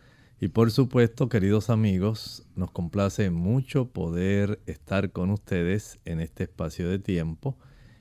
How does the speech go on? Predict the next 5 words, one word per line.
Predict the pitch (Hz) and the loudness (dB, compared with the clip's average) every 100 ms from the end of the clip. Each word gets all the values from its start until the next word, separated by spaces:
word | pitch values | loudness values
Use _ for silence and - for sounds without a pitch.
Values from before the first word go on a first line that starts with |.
| - | -6
Y | 101 | -4
sabemos | - 123 123 117 117 127 - | 0 2 4 2 2 0 -4
que | - - 127 139 139 - | -8 -2 2 2 0 0
podemos | 104 101 110 117 120 123 113 - - - | 0 2 2 2 2 2 0 -6 -16 -8
aprender. | 90 85 85 82 82 113 156 | -6 -2 -2 -2 2 2 2